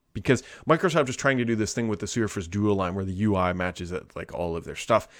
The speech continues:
And so when you think about Windows twelve launching, actually launching a Duo with Windows twelve,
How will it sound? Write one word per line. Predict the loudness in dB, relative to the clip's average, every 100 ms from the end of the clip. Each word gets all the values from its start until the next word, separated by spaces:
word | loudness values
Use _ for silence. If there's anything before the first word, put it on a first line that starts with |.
| -20 -12
And | -8 -2
so | -2
when | 0
you | -2
think | -4 -2
about | 0 0
Windows | -2 -6 -10
twelve | -2 2 2 2
launching, | -2 -4 -8 -8
actually | -8 -8 -14 -8
launching | -6 -6 -6 -10
a |
Duo | -6 -4 -4
with | -6 -8
Windows | -8 -10 -8
twelve, | 0 0 0